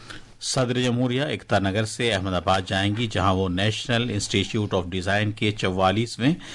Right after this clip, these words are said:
जलसे तकसीम असनाद में शिरकत करेंगी। सदर जमहूरिया तालीम मुकम्मल करने वाले तलबा से खिताब भी करेंगी। तकसीम असनाद की तकरीब के दौरान चार सौ तीस तलबा मुख्तलिफ डिजाइन के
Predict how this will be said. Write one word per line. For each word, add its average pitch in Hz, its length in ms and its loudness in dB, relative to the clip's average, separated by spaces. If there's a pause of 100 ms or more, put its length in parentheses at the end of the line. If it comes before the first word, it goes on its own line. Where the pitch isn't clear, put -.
(280)
जलसे 131 520 0
तकसीम 92 460 2
असनाद 90 360 2
में 92 200 -2
शिरकत 92 360 -2
करेंगी। 87 400 2 (480)
सदर 135 360 0
जमहूरिया 131 440 0 (140)
तालीम 104 360 2
मुकम्मल 90 400 2
करने 95 280 0
वाले 95 300 2
तलबा 104 420 2
से 98 180 -2
खिताब 90 360 0
भी 85 100 -2
करेंगी। 87 520 2 (500)
तकसीम 139 460 0
असनाद 107 380 0
की 110 200 -2
तकरीब 107 380 0
के 92 140 -4
दौरान 90 480 2
चार 98 240 2
सौ 98 160 -6 (120)
तीस 127 300 0
तलबा 87 340 2
मुख्तलिफ 120 460 2
डिजाइन 98 420 0
के 107 260 0